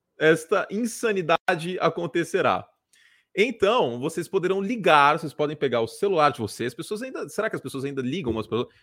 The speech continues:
Peguem o celular de vocês e quem liga, é first service, é first call, first service,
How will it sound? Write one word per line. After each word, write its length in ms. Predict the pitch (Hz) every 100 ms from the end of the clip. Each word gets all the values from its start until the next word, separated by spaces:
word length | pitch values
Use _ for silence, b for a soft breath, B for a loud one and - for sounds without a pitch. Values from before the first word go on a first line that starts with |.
| b
Peguem 200 | 226 262
o 60 | 233
celular 260 | 208 165
de 100 | 135
vocês 600 | 123 - 110 120 131 - - b b b _ _ 202
e 120 | 247
quem 300 | - 247 339
liga, 200 | 254 -
é 120 | 156
first 380 | - 214 254 -
service, 500 | - 220 254 - - 135
é 160 | 131
first 380 | 123 208 240 240
call, 200 | 190 233
first 240 | 233 285
service, 540 | - 123 92 92 -